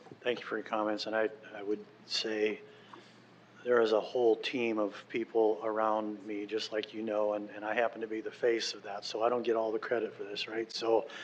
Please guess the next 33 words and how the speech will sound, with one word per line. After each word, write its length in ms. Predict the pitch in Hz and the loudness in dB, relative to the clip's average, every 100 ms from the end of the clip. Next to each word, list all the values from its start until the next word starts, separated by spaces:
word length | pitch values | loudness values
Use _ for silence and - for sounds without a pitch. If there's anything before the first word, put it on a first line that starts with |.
| - | -2
and 80 | 127 | 4
I 60 | 127 | 6
don't 120 | 127 | 6
take 180 | 127 127 | 6 6
all 100 | 117 | 4
the 80 | |
blame 300 | 110 120 113 | 2 0 0
either. 300 | 113 117 104 - - | 0 0 -2 -4 -12
So, 140 | 107 110 - - - - - - | -10 -10 -10 -12 -14 -18 -6 4
um, 300 | 113 110 110 | 6 6 2
but 160 | 117 | 0
to 80 | - | 4
Councilor 340 | - 123 120 | 6 6 6
Erickson's 380 | 117 123 117 110 | 6 6 4 -6
point 260 | - 117 - | -4 -4 -4
too, 260 | - 117 | 0 2
I 40 | 110 | 2
think, 260 | 123 113 104 | 0 -4 -4
you 100 | 113 | -8
know, 100 | 110 | -6
this 280 | 107 123 - | -2 -2 0
is 280 | 120 120 113 | 0 0 -2
a 40 | 113 | -4
marathon, 520 | 113 110 - 104 101 | 0 0 0 -6 -8
it's 140 | 95 | -8
not 220 | - 110 107 | -4 -2 -2
a 40 | |
sprint. 320 | - 120 101 - - - | -4 -4 -6 -8 -20 -10
Um, 380 | 110 104 104 98 - - - - - | -6 -4 -6 -10 -14 -16 -18 -18 -10
we've, 220 | 110 113 110 - | -4 -4 -6 -2
this 220 | 113 - | -2 0
is 100 | 110 | 0
a 120 | 107 | -2